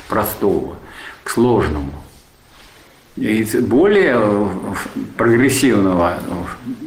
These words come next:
метода изучения, кроме как движения от простого к сложному, от, от, так сказать, от того, что ещё не раскрыто, не развёрнуто, к тому, что развёрнуто, ни-, никакого другого метода вообще нету.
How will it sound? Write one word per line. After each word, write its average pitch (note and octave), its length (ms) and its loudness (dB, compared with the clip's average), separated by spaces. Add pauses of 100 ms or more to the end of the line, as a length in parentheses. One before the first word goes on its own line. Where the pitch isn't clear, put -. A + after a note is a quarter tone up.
(160)
метода G2 680 2
изучения, G2+ 760 0 (240)
кроме A#2 280 2
как G#2+ 200 0
движения G#2+ 500 2
от F#2+ 180 -2
простого G2+ 580 0
к - 60 -10
сложному, G#2 600 0 (1040)
от, F#3 200 0 (1900)
от, F2+ 220 -2
так G2 200 -2
сказать, F#2+ 300 -2
от F#2 160 -2
того, A2+ 260 2
что G2+ 340 0
ещё F#2 360 0
не F#2 120 4
раскрыто, F#2+ 600 0
не F2+ 120 2
развёрнуто, G2+ 600 0
к - 80 -10
тому, F2+ 240 0
что - 160 -6
развёрнуто, G2+ 500 2
ни-, F#2+ 260 2
никакого A2+ 320 0
другого A2+ 480 2
метода G2+ 460 -2
вообще G2+ 320 -2
нету. F#2+ 300 -2